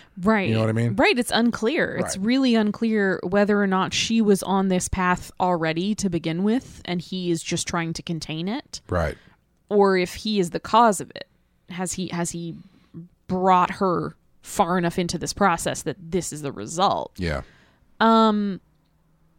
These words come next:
Speaker 1: and it's interesting 'cause I, I get the impression that he wants to focus on her because she is capable of doing something he's never seen before.
Speaker 2: Right,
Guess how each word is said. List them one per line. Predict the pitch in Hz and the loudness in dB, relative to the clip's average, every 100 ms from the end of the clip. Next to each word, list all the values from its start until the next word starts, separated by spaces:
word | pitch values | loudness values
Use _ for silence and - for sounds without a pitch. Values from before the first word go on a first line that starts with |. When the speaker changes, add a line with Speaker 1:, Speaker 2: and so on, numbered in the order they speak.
| _ 208 | _ 0
Speaker 1:
and | 220 | 2
it's | 233 - - | 0 -2 -2
interesting | 269 359 - 262 214 180 | 0 0 -2 -2 0 -2
'cause | 185 180 _ - | -2 -6 _ -2
I, | 170 185 202 - - | 0 0 -2 -6 -4
I | 165 190 | -4 -2
get | 214 226 - | 0 -2 0
the | 214 | -4
impression | 202 190 202 214 - 214 202 | -2 -4 0 0 0 0 0
that | 185 | -2
he | - 214 220 | -6 -4 -2
wants | 190 196 214 214 - | 0 0 0 0 -4
to | - 214 | -4 -4
focus | - 196 190 208 - - | 2 2 2 0 -2 -2
on | 180 175 | -2 -2
her | 180 185 175 | -2 -2 -2
because | 175 - 175 | -6 -6 -6
she | - 208 185 | -4 -2 -4
is | - | -4
capable | - 208 240 226 214 208 | -2 0 2 2 4 2
of | 180 | 0
doing | 185 190 180 | 0 0 0
something | 170 180 170 170 170 | -4 -4 -4 -6 -6
he's | 175 170 | -6 -6
never | 160 151 156 | -6 -6 -8
seen | - - - | -8 -10 -10
before. | - - - - - 254 - - - - | -12 -12 -12 -12 -12 -14 -14 -20 -20 2
Speaker 2:
Right, | 127 131 76 | 6 6 4